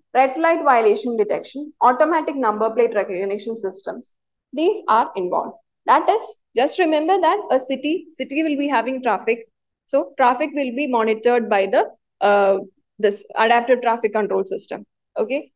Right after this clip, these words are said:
If there is a violation of the red light, red light means you need to stop the vehicle. If there is a violation, it will be detected by the red light vehicle detection,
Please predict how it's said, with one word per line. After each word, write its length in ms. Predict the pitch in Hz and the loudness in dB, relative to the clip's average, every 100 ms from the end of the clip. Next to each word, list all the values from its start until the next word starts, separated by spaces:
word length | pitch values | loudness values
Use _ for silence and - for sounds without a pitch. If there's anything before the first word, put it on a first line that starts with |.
| _ - | _ -6
If 240 | 320 339 | -4 0
there 200 | 285 277 | 2 4
is 160 | 277 285 | 4 2
a 60 | 285 | 2
violation 560 | 226 226 247 269 285 | 2 2 -2 -6 -4
of 160 | 247 220 | -4 -2
the 100 | 233 | 0
red 160 | 214 196 | 0 0
light, 240 | 190 - - | -2 -2 0
red 180 | 208 226 | -2 2
light 220 | 262 262 | 2 2
means 240 | 269 339 | -2 -4
you 140 | 269 233 | -4 -4
need 180 | 240 233 | -4 -6
to 100 | 285 | -6
stop 320 | - 240 214 | -2 -2 0
the 80 | 208 | -2
vehicle. 380 | 208 - - - _ - | -2 -4 -12 -16 _ -10
If 160 | 247 240 | -4 0
there 160 | 262 | 2
is 100 | 262 | 2
a 60 | 277 | 0
violation, 560 | 226 185 190 226 320 - | 0 0 -4 -6 -10 -8
it 160 | 277 | -4
will 200 | 277 233 | -4 -2
be 220 | 226 - - | -4 -8 -10
detected 320 | 208 214 208 | -8 -6 -4
by 160 | 196 | -4
the 120 | 196 294 | -2 -2
red 180 | 220 214 | -2 -2
light 160 | 214 208 | -2 -2
vehicle 320 | 196 202 190 | -4 -2 -2
detection, 520 | 156 - - - | -2 -4 -10 -16